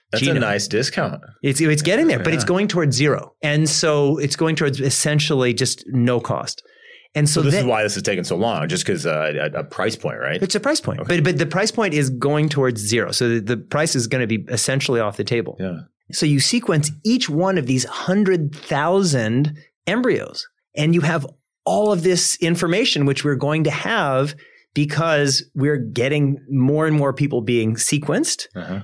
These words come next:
Speaker 2: in the context of our healthcare, which is moving towards precision healthcare, which requires that everybody have their sequenced genome as part of their electronic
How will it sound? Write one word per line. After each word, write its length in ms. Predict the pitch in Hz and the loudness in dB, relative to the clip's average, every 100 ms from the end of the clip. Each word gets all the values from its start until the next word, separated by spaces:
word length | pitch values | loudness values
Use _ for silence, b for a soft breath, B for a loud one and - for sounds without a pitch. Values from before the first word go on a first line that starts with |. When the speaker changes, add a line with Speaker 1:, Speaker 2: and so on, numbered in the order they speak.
| 131 | -2
Speaker 2:
in 160 | 135 | 0
the 220 | 123 117 73 | 2 0 0
context 420 | 127 127 123 - - | -2 -2 -2 -4 -6
of 180 | 107 | -4
our 220 | 110 110 101 | -2 -4 -2
healthcare, 580 | 131 147 - 165 185 | -4 -4 -4 -2 0
which 200 | 208 139 | 0 0
is 120 | 123 110 | 0 0
moving 400 | 123 131 135 131 | 0 0 -2 -2
towards 360 | 127 120 120 | 0 0 -2
precision 560 | - - - 127 123 135 | -6 -4 -2 0 2 2
healthcare, 380 | 127 135 165 127 | 0 -2 -2 0
which 180 | 104 | -2
requires 500 | 110 - 113 113 131 | -4 -2 -2 0 0
that 100 | 131 | 0
everybody 640 | 107 113 113 117 117 113 110 B B | 0 0 0 0 2 0 -4 B B
have 340 | - 123 123 | -4 -2 -2
their 260 | 120 117 117 | 0 0 0
sequenced 480 | - 139 131 120 - | -2 -2 -2 -2 0
genome 200 | 120 131 | 0 0
as 100 | 110 | -2
part 260 | - 113 117 | -2 -2 0
of 60 | |
their 100 | 113 110 | 2 2
electronic 560 | 107 104 110 104 101 | 0 -2 -2 -4 -6